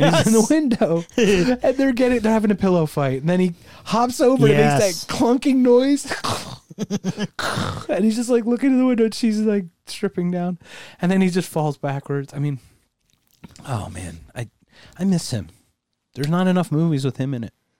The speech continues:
Speaker 2: This is true. He was fantastic. And Animal House was fantastic.
Speaker 1: Animal House is all, I mean, you could have picked so many heroes in that, obviously.
Speaker 2: Oh, yeah.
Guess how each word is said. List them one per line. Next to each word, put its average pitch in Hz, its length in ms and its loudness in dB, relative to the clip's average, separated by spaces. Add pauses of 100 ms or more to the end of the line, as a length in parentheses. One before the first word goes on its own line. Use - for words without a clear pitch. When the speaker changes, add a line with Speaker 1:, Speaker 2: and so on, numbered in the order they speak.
(140)
Speaker 2:
This 156 200 0
is 185 120 -6
true. 127 380 -2 (720)
He 165 100 2
was 170 100 2
fantastic. 117 600 -6 (320)
And 156 100 -4
Animal 175 280 0
House - 180 -8
was - 80 -14
fantastic. 87 560 -14
Speaker 1:
Animal 127 260 0
House 110 220 -4
is 107 60 -6
all, 101 120 -4
I 98 60 -6
mean, 123 140 2
you 135 100 0
could 156 100 0
have 123 80 -2
picked 113 300 -4
so 123 220 -2
many 98 240 -2
heroes 80 460 -8
in 73 60 -12
that, 71 220 -16
obviously. 78 340 -4
Speaker 2:
Oh, 135 80 2
yeah. 123 220 -4